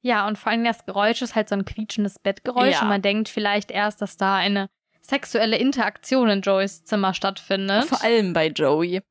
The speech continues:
Speaker 1: Ja, vor allen Dingen bei Joey. Aber Chandler zeigt uns relativ schnell, dass Joey einfach nur auf sein Bett gehüpft ist. Und irgendwie finde ich's richtig süß, dass er das so macht, scheinbar, und auch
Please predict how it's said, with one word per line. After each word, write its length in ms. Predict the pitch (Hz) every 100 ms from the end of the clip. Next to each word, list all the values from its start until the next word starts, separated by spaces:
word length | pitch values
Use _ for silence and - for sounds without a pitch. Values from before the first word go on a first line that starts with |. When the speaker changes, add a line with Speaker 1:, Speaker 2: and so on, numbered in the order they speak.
| -
Speaker 1:
Ja, 340 | 269 247 202 214
vor 140 | 233
allen 180 | 214 220
Dingen 180 | 214 202
bei 100 | 196
Joey. 480 | 196 190 196 220 311 _ _ _ _ _ -
Aber 440 | 220 247 254 262 247
Chandler 480 | - 220 220 226 220
zeigt 320 | 202 196 196
uns 180 | 202 208
relativ 340 | 196 190 202
schnell, 280 | - 196 190
dass 240 | 190 -
Joey 180 | 196 190
einfach 300 | 180 180 -
nur 100 | 196
auf 80 | 196
sein 160 | 226 226
Bett 200 | 320 -
gehüpft 380 | 240 196 - -
ist. 160 | 214 220
Und 60 |
irgendwie 180 | 233 262
finde 160 | - 254
ich's 120 | -
richtig 280 | 262 247 -
süß, 280 | 233 247 277
dass 140 | 214
er 100 | 190
das 180 | 208 220
so 100 | 202
macht, 500 | 180 190 - - - - - -
scheinbar, 480 | - 262 269 285
und 140 | 208
auch 100 | 185